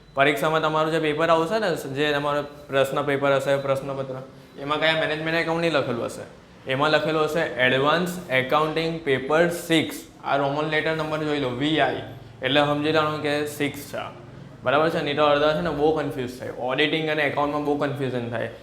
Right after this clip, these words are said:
એકાઉન્ટની એક્ઝામ હોય અને ઓડિટિંગનું વાંચી જાય, અથવા ઓડિટિંગની એક્ઝામ હોય તો એકાઉન્ટ વાંચી જાય. તમારા કેવા હશે ખબર, ખબર ફ્રેન્ડ્સ? એક એકાઉન્ટનું હોય ને એક ઓડિટિંગનું હોય. ઓડિટિંગ જે છે ને એ થિયરી સબ્જેક્ટ છે,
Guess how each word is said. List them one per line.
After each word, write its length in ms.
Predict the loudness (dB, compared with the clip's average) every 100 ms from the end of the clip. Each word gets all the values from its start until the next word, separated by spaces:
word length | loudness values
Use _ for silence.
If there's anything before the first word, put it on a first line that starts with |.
| -14 -2
એકાઉન્ટની 460 | 0 2 0 2
એક્ઝામ 340 | 0 2 2 2
હોય 140 | 2
અને 160 | 2 2
ઓડિટિંગનું 460 | 2 0 -2 -2
વાંચી 220 | -2 0
જાય, 200 | 0 2
અથવા 320 | 2 -2 0 0
ઓડિટિંગની 600 | 2 2 2 0 0 -2
એક્ઝામ 300 | 0 0 0
હોય 140 | 0
તો 80 | 0
એકાઉન્ટ 420 | 0 0 -2 -4
વાંચી 200 | -10 -14
જાય. 200 | -18 -20 -20 -20 -20 -20 -20 -4
તમારા 320 | 2 4 4
કેવા 240 | 4 2 2
હશે 180 | 0
ખબર, 260 | 0 0 0 -2 -8 0
ખબર 180 | 2
ફ્રેન્ડ્સ? 280 | 2 0 0
એક 160 | 0 4
એકાઉન્ટનું 480 | 4 4 2 2 2
હોય 140 | 2
ને 80 | 2
એક 80 | 4
ઓડિટિંગનું 480 | 4 2 -2 -4
હોય. 100 | -8 -12 -16 -20 -20 -20 -2
ઓડિટિંગ 600 | 2 4 4 2 0 -2
જે 160 | 0
છે 120 | 0 0
ને 160 | 0
એ 60 | 0
થિયરી 340 | 2 2 2
સબ્જેક્ટ 420 | -2 -4 -4 -6
છે, 120 | -8